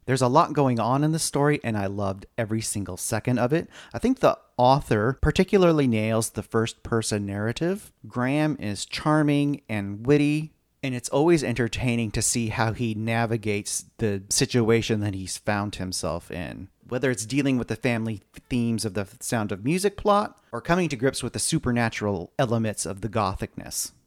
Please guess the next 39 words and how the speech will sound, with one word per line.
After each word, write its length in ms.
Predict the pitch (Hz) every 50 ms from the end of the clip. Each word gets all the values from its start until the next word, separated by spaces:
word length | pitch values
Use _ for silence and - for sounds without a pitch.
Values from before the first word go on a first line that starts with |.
| _ _
I 100 | - -
also 240 | 131 143 147 160 131
highly 260 | 127 143 139 123 123
recommend 560 | 110 117 117 - 117 107 110 107 107 104 101
the 180 | - - 104 92
audiobook 600 | 76 104 107 117 135 156 160 165 143 170 175 -
of 100 | - 147
this 140 | 151 165 -
particular 500 | - - 165 - 175 160 - 170 165 165
title. 500 | 160 - 165 160 160 160 170 170 185 180 _ _ - - -
It's 220 | - - - -
read 300 | 120 113 143 156 170 135
by 120 | 123 131 135
a 120 | 123 117
narrator 560 | 120 120 120 117 113 113 113 110 107 107 110
that 140 | 98 107 -
I've 180 | 107 127 165 151
never 280 | 127 117 98 104 101
encountered 520 | 95 95 98 - - 101 95 92 - 92 - _ _ -
before, 420 | - 110 98 - - 101 98 98 101
a 80 | 101
guy 220 | 104 101 110 104 104
named 300 | 107 107 104 104 110 - _ _ -
Ruri 440 | 117 131 151 156 147 156 143 117
Carter. 560 | - - - 123 123 135 151 190 240 262 254 _ _ _ - - - -
He 100 | 185 165
does 160 | 196 190 190
an 80 | 175
excellent 480 | 165 127 190 - - - 165 143 90 117
job 320 | 110 123 120 117 110 -
and 180 | - 117 110 -
takes 260 | - - 143 - -
the 100 | - 135
first-person 640 | - 123 123 120 - - - 127 117 - - 107 104
narrative 400 | 104 104 104 104 104 - 113 104
to 100 | - -
the 120 | 92 - 101
next 340 | 107 107 - - - - 101
level. 420 | 104 104 110 113 135 147 156 -